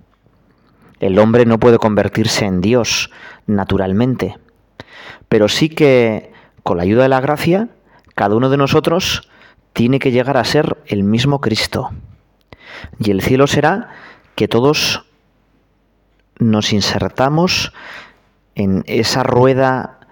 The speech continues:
de amor que es la Trinidad. Bueno, pues siendo esto así, siendo esto tan bonito, por supuesto que el progreso es una idea cristiana. Y tenemos que progresar, y tenemos que hacer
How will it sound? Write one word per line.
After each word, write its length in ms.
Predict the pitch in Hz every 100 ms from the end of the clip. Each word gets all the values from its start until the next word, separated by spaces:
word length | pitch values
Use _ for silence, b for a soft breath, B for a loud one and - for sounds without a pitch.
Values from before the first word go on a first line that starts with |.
| b _
de 200 | 117 110
amor 300 | 110 123 135
que 100 | -
es 100 | 110
la 80 | 123
Trinidad. 380 | - 98 92 92 - - - - - _ _ B B B B B
Bueno, 360 | 143 143 - - _ _ - - -
pues 520 | - 123 - - - -
siendo 320 | - 151 175
esto 160 | 190 156
así, 360 | - 175 - B B B B _
siendo 200 | - 143
esto 140 | 175 156
tan 180 | 131
bonito, 480 | 117 117 117 196 226 - B B B B B -
por 140 | 110
supuesto 380 | - 107 131 160
que 80 | 156
el 100 | 143
progreso 420 | 139 127 151 165
es 100 | 151
una 100 | 147
idea 240 | 120 151 165
cristiana. 640 | 113 - 110 98 90 - _ _ _ _ _ B B B B B
Y 120 | 120 117
tenemos 400 | 107 127 175 -
que 160 | 127
progresar, 680 | - 110 98 95 - 117 -
y 80 | 113
tenemos 260 | 113 147 -
que 80 |
hacer 300 | 151 175 196